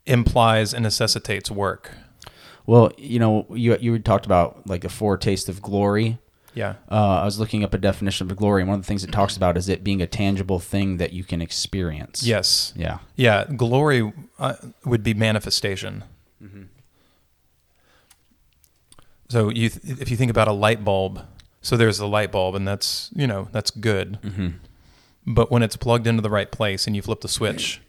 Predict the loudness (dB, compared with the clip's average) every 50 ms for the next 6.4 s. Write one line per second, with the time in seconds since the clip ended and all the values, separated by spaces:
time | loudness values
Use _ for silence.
0 | _ _ _ _ _ _ _ _ -2 -2 0 0 0 -2 -2 -2 -2 -4 -4 -6
1 | -12 -14 -8 -8 -8 -4 0 0 0 2 0 -4 -2 -2 0 0 0 -2 -2 0
2 | 0 2 2 0 0 -4 -4 -6 -4 -4 -4 -2 -2 -2 -2 -4 -4 -4 -2 0
3 | 0 0 0 0 -2 -4 -4 0 0 2 2 0 -2 -4 -4 -4 -4 -6 -6 -4
4 | -4 -4 -4 -4 -8 -10 -12 -10 0 4 4 4 4 4 0 -4 -4 -4 -6 -6
5 | -4 -4 -4 -4 -6 _ _ _ _ -4 0 0 0 2 2 0 0 0 -2 -4
6 | -8 _ -8 -4 -2 -2 -2